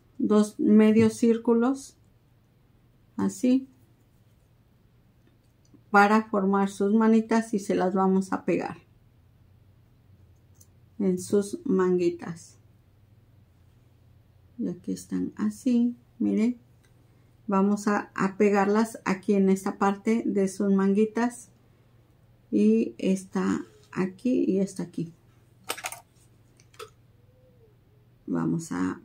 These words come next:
poner un poquito de silicón y su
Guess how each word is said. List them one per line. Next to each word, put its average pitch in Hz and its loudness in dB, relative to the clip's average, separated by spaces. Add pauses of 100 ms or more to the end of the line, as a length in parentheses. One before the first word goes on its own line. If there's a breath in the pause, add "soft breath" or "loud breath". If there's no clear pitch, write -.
(100)
poner 180 0
un 185 -4
poquito 196 -4
de 196 2
silicón 240 2 (400)
y 233 2
su - -2